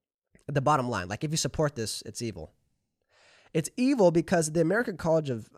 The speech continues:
Pediatrics, um, they found that eighty-five percent of gender confusion gets resolved as adults. Now, if you wanna argue with me about adult,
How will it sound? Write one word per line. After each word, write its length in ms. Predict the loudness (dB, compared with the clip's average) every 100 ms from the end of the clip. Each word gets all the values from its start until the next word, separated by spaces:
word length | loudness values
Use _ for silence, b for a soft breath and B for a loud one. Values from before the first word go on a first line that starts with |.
| -12 -4
Pediatrics, 840 | -2 0 -2 -4 -8 -6 -8 -10 _ _ _ _ _ -10
um, 400 | -6 -6 -6 -6
they 120 | -6
found 520 | -6 -4 2 4 4 0
that 180 | -6 -2
eighty-five 520 | 6 6 6 2 2 2
percent 260 | 0 -2
of 80 | -4
gender 300 | -6 -6 -6
confusion 640 | -8 -10 -8 -6 -4 -4
gets 240 | -4 -6 -6
resolved 340 | -6 -6 -6
as 160 | -8 -8
adults. 420 | -12 -14 -18 -20 _ _ _ _ _ _ _ _ _ -4
Now, 140 | -2
if 100 | 0
you 120 | 4
wanna 180 | 4 2 8
argue 400 | 8 8 6 0
with 180 | -2
me 260 | -6 -8 -8 b b b b b b b
about 300 | -4 -4 -4
adult, 640 | -6 0 2 2 0 -8